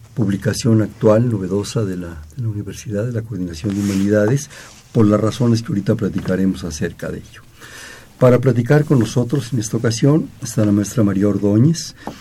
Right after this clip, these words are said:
Ella estudió Letras Clásicas en la Universidad Nacional Autónoma de México y actualmente es la jefa de redacción de la revista Encuentros veinte cincuenta,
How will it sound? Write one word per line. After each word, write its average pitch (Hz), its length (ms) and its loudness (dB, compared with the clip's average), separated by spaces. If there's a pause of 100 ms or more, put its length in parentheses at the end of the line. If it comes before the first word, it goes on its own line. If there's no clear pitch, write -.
(200)
Ella 120 160 2
estudió 110 360 2
Letras 107 360 0
Clásicas - 520 -4
en 98 60 0
la 92 60 0
Universidad 95 340 0
Nacional 95 340 -4
Autónoma 92 380 -4
de 90 100 -6
México 117 460 -4 (500)
y 139 60 0
actualmente 131 520 4
es 139 80 2
la 135 120 -2
jefa 127 300 0
de 113 100 6
redacción 98 480 0
de 104 60 2
la 92 100 -2
revista 92 360 -4
Encuentros 98 500 -4
veinte 98 280 -2
cincuenta, 101 680 -2